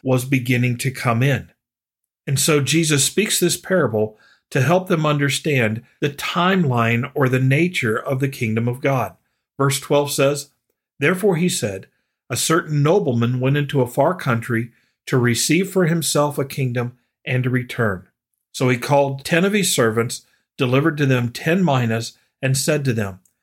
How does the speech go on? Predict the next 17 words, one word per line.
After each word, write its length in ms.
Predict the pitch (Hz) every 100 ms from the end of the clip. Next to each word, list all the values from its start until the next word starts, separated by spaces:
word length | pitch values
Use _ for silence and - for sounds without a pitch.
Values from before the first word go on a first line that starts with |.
| _ _
"Do 140 | 139 131
business 540 | 120 147 156 185 180
till 200 | - 151
I 140 | 147 147
come." 420 | - 123 92 - _ _ _ -
But 140 | 123
his 240 | 127 120
citizens 540 | - 160 151 135 123 113
hated 480 | - - 233 175 -
him 340 | 113 98 104 _ _ _ -
and 140 | 120
sent 260 | - 151 147
a 60 |
delegation 680 | 139 135 131 123 127 131 135
after 380 | 139 202 - 113
him, 200 | 113 113
saying, 480 | - 123 110 110